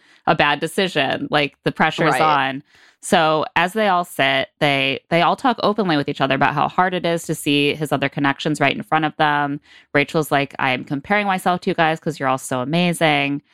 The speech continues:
Speaker 2: <sighs>
Speaker 1: Joey comes in and the vibe is noticeably very downbeat.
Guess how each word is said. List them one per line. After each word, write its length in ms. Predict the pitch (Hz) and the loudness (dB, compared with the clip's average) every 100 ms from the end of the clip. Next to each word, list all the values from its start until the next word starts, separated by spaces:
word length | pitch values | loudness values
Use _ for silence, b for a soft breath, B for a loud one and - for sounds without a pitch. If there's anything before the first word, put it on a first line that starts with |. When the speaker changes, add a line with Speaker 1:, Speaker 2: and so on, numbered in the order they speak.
| b b b b _ | b b b b _
Speaker 2:
<sighs> 140 | 214 - | -12 0
Speaker 1:
Joey 280 | 196 208 233 | 2 4 2
comes 360 | - 240 214 | 2 0 2
in 420 | 175 151 147 143 - _ _ - | 4 4 2 -2 -6 _ _ -2
and 280 | 165 165 - | 0 0 -2
the 100 | - 160 | 0 2
vibe 380 | 147 143 151 | 4 4 2
is 160 | 160 151 | -2 -4
noticeably 800 | 151 135 131 135 - 139 151 147 | 0 0 0 -4 -4 -4 0 -2
very 420 | 139 127 123 127 | -2 -4 -4 -4
downbeat. 720 | 131 110 113 98 - 107 120 | -2 -2 -2 -6 -8 -4 -6